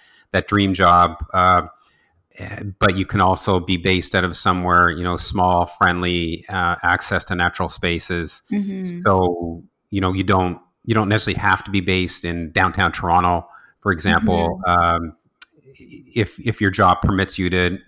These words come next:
Speaker 1: uproot and come to New Brunswick.
Speaker 2: Yeah. And Mark, I'm curious actually, because you, you hired me remotely. You, uh, you've been managing, you know, the Huddle team as, um, I think most of us are remote.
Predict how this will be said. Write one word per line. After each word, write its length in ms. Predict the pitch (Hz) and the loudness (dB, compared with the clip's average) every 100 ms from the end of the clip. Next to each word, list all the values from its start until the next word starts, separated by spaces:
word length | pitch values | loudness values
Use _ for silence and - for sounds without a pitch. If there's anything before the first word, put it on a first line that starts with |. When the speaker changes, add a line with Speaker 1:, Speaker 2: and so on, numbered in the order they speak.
| _ - | _ -2
Speaker 1:
uproot 400 | 117 - 107 123 | 0 4 4 2
and 160 | 104 | -4
come 160 | 95 110 | 0 0
to 60 | 120 | 2
New 60 | |
Brunswick. 340 | 120 135 185 135 _ _ _ | 2 0 0 -8 _ _ _
Speaker 2:
Yeah. 320 | 202 208 196 196 _ - - | 0 2 0 -4 _ -20 0
And 240 | 226 233 | 2 2
Mark, 200 | 254 285 330 | 6 6 6
I'm 120 | 330 | 2
curious 420 | - 262 269 247 | 2 6 6 6
actually, 380 | 214 214 202 190 | 4 0 0 0
because 380 | 196 214 202 196 | 0 0 -2 -2
you, 540 | 202 233 262 269 277 | 0 2 4 4 2
you 220 | - 214 202 | 2 2 4
hired 340 | 190 202 214 | 4 4 4
me 140 | 208 | 2
remotely. 460 | 202 185 180 180 185 | 0 2 2 4 2
You, 600 | 185 180 185 180 180 185 - - - | 0 0 2 4 2 0 -8 -20 0
uh, 160 | 190 175 | 4 4
you've 200 | 202 190 | 2 0
been 120 | 202 | 0
managing, 800 | 196 196 202 196 190 190 190 - | 2 2 2 2 2 0 -2 -2
you 100 | 190 | 0
know, 120 | 185 | 0
the 80 | 190 | 0
Huddle 260 | 202 202 | 0 -2
team 240 | 196 190 185 | -2 -2 -2
as, 260 | 180 180 - - | -4 -6 -10 -12
um, 560 | - 180 175 170 170 160 - | -2 0 2 0 -4 -10 -12
I 80 | 185 | -4
think 260 | 190 185 - | -4 -4 -4
most 220 | 196 226 | 0 2
of 100 | 226 | 0
us 140 | 175 175 | 0 -2
are 80 | |
remote. 440 | 170 165 165 170 | -2 -2 -4 -4